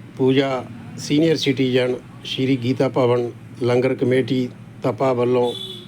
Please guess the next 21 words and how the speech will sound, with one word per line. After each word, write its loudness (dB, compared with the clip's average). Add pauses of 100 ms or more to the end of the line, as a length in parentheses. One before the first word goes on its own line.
(180)
ਆਪਣੇ -2 (160)
ਕਰ 0
ਕਮਲਾਂ 2
ਨਾਲ 2
ਕੀਤੀ। -4 (640)
ਸ਼੍ਰੀ 2 (520)
ਗੀਤਾ 2
ਭਵਨ 2 (420)
ਕਮੇਟੀ 4
ਅਤੇ 2 (360)
ਪੰਡਤ 2 (540)
ਕਾਲਾ 2
ਰਾਮ 2 (680)
ਵੇਦ 2
ਪਾਠੀ 0 (960)
ਵੱਲੋਂ 2
ਨਗਰ 2
ਨਿਵਾਸੀਆਂ 2
ਦੇ 0
ਸਹਿਯੋਗ 0
ਨਾਲ 2